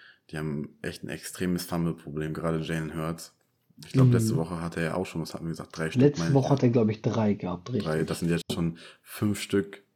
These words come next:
Speaker 1: in zwei Wochen und das, also, das, das knockt dich raus, ne? Muss man ja sagen.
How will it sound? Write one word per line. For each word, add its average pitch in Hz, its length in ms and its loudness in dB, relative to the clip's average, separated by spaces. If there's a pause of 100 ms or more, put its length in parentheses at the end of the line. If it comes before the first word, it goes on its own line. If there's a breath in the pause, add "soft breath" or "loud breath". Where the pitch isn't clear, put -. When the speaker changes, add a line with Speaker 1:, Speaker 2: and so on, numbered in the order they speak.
(160)
Speaker 1:
in 82 100 -4
zwei 87 320 0
Wochen 73 340 -4
und 73 200 -6
das, - 340 -12
also, 76 200 -8 (140)
das, - 300 -18
das - 160 -16
knockt 85 300 -2
dich - 160 -12
raus, 85 260 0
ne? 85 180 -8 (680 loud breath)
Muss - 160 -14
man 80 180 -2
ja 78 80 -2
sagen. 80 440 -2